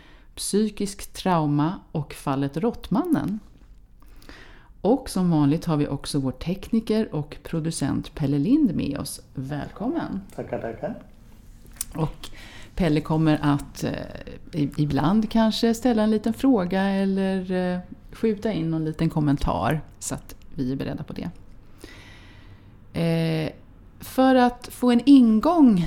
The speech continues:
Speaker 1: i det här samtalet så tänkte jag läsa upp ett citat som Rolf har skrivit i en av hans artiklar. Och det lyder som följande. "Den psykoanalytiska situationen har förblivit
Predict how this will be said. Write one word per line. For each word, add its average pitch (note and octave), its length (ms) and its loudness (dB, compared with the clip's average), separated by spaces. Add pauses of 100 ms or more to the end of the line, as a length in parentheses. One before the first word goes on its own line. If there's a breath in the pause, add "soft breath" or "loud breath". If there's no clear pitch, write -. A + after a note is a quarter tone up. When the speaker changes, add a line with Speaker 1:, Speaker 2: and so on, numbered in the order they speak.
(160)
Speaker 1:
i E3+ 520 2
det F3+ 80 4
här D3+ 580 2
samtalet G3 1120 2
så - 240 -2
tänkte G3 420 0
jag E3 360 4
läsa F3 600 -4
upp - 500 -6
ett - 360 -6
citat C4+ 680 -2
som E3 200 2
Rolf D3 280 0
har D#3 80 -4
skrivit D3 440 -4
i C#3 140 -2
en C3+ 180 -2
av C3 100 -4
hans C#3+ 240 -8 (100)
artiklar. - 640 -10 (760 loud breath)
Och - 340 -8
det F#3+ 80 2
lyder F3 240 2
som D#3+ 160 -2
följande. G3 760 2 (1200 loud breath)
"Den G#3 420 4
psykoanalytiska A3+ 960 2
situationen D#3 1000 2
har E3+ 260 0
förblivit D#3 640 0